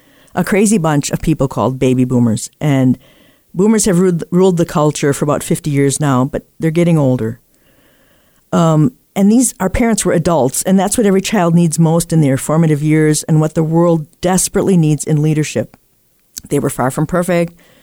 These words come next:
Um, things such as feminism and abortion sprung up on their watch.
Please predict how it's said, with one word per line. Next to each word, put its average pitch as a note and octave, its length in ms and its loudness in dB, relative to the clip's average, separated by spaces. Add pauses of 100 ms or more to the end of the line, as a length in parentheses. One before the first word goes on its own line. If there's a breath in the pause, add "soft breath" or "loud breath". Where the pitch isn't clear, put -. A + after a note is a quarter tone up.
(500 soft breath)
Um, C#3+ 500 2
things F#3+ 260 0
such - 160 -2
as C#3+ 140 -2
feminism F3+ 600 0
and C3+ 80 2
abortion D3 460 0
sprung D3+ 300 -2
up D3 140 -2
on C#3+ 80 0
their C3+ 140 0
watch. C3+ 600 -2